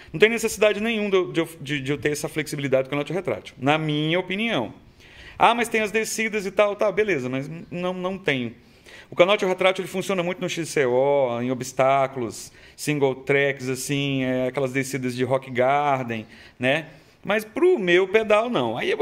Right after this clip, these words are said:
vou investir em um, em um acessório que, de repente, é, o custo dele, operacional, tanto pra você comprar quanto pra você, é, quanto pra você manter,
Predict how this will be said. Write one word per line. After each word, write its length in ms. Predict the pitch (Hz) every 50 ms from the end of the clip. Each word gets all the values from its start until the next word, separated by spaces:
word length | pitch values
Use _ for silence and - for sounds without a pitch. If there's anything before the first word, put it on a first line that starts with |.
| 453 -
vou 100 | 277 302
investir 520 | 285 294 254 277 269 247 - - - 233 233
em 140 | 220 226
um, 160 | 233 233 233 233
em 260 | 220 208 214 202 208
um 100 | 220 214
acessório 800 | 202 208 - 160 147 - - 170 180 202 214 202 160 123 104 107 - - - - _ _ _ _ _ _ _ _ _ _ _ _ - -
que, 140 | - 180 175
de 80 | 175
repente, 640 | 170 180 180 180 170 160 160 170 180 - - 185 - - - - - - - - -
é, 140 | - - 143
o 80 | - -
custo 480 | - - - 247 277 285 277 - 254
dele, 320 | 220 160 151 147 139 135 139
operacional, 640 | 160 - - 170 170 170 - 180 165 147 135 127
tanto 180 | 127 - 185 -
pra 140 | - 202 180
você 200 | 180 180 - 180
comprar 640 | - - 135 127 - 139 139 127 120 107 - - - - - - _ _ _ -
quanto 680 | 190 202 202 190 180 156 131 - - 139 117 104 - - - - - - - _ _
pra 220 | - 160 165 170
você, 800 | 170 160 165 160 156 - - - 156 143 135 131 123 110 101 - - - - - -
é, 840 | - 127 131 131 131 127 127 127 123 123 120 113 110 104 104 95 95 - - - _ _ _ _ _ _ _ _ _ _ _ _ _ _ _ _ _ _ _ _ - - _ _ -
quanto 220 | 151 156 151 156
pra 140 | 156 165 156
você 640 | 151 147 151 143 - - 143 135 131 123 117 110 98 - - - -
manter, 880 | 131 147 165 165 139 - - - - 202 220 262 262 190 123 107 -